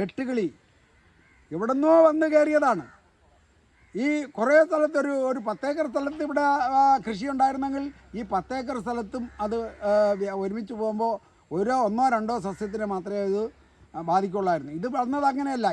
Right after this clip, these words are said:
ഇരുന്നൂറ്റി അൻപത് മൂട് പടവലത്തിനെ ഒരുമിച്ച് ഒറ്റ ദിവസം ആക്രമിച്ച്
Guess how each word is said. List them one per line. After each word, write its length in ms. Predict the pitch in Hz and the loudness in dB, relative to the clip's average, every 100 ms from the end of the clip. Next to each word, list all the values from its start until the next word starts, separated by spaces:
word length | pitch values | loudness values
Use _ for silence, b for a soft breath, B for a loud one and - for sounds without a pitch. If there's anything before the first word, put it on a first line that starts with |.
| 156 | -2
ഇരുന്നൂറ്റി 400 | 180 240 262 302 277 | -4 -4 -6 -6 -4
അൻപത് 260 | 269 285 277 | -4 -4 -4
മൂട് 140 | 269 285 233 | -6 -4 -2
പടവലത്തിനെ 580 | 214 262 262 240 277 254 | 0 0 -2 -6 -6 -2
ഒരുമിച്ച് 360 | 233 262 269 247 | -4 -4 -6 -6
ഒറ്റ 140 | 220 - 285 | -6 -4 -4
ദിവസം 260 | 269 247 254 233 B B B 214 | -4 -6 -8 -8 B B B 4
ആക്രമിച്ച് 500 | 262 294 285 214 285 | 4 4 0 0 -2